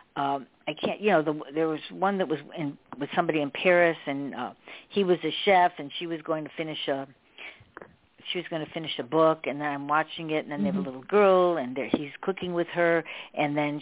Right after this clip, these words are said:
Speaker 1: she ends up finishing her book, and, you know, at first you think, "Oh, this might not work," and then they ended up really good together, you know, and that's,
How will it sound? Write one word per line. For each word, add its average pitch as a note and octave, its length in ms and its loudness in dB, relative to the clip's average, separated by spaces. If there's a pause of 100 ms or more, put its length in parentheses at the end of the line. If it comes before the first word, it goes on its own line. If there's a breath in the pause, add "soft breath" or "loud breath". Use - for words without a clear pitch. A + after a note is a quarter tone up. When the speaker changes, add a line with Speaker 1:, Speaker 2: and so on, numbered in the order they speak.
Speaker 1:
she D3+ 120 -2
ends D3 160 -4
up D3+ 160 0
finishing C#3 420 -4
her D3+ 140 -4
book, G#3+ 440 4 (160)
and, D#3+ 200 -8 (340 loud breath)
you G3+ 80 0
know, E3+ 180 6
at E3 220 0
first A3+ 340 4
you F#3 140 -8
think, F3+ 200 -4
"Oh, F#3 240 0
this E3+ 240 -8
might D#3+ 220 -6
not C#3 220 -2
work," D#3 240 -2
and D3+ 120 -4
then D#3+ 240 -4
they D3+ 180 0
ended D#3 280 -8
up G#3+ 200 0
really F#3+ 200 0
good A#3 320 2
together, C#3 400 0
you E3 200 -2
know, E3+ 240 4
and E3 120 0
that's, G3 200 4